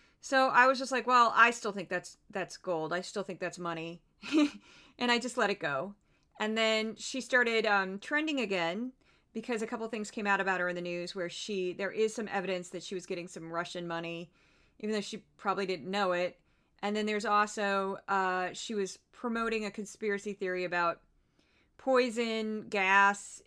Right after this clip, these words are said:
in hospitals in Ukraine, and that's been completely debunked. But there she is doing it anyway. So that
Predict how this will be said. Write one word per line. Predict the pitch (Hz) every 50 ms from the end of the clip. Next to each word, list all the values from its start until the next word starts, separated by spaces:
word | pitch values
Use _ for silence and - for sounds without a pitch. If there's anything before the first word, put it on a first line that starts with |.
| _
in | - 196 196 190 185
hospitals | 190 196 214 226 220 208 - - 202 202 190 180 -
in | 196 185
Ukraine, | 190 185 - - 196 185 180 180 180 180 175
and | 170 170
that's | 175 175 180 - -
been | - 190 175 170 165 170 165 160 170 - _ _ _ _ _ _ _ _ _ _ _ _ -
completely | - 269 254 285 302 269 247 254
debunked. | 220 214 190 190 190 185 185 - - - - _ _ _ _ _ _ _ _ _ _ _
But | - 202 196 185 - - -
there | 208 208 196 214
she | 214 - - 226
is | 202 190 180
doing | 196 202 196 185
it | 190 220
anyway. | 269 294 277 214 185 175 185
So | - 220
that | 202 254 269 285 311 285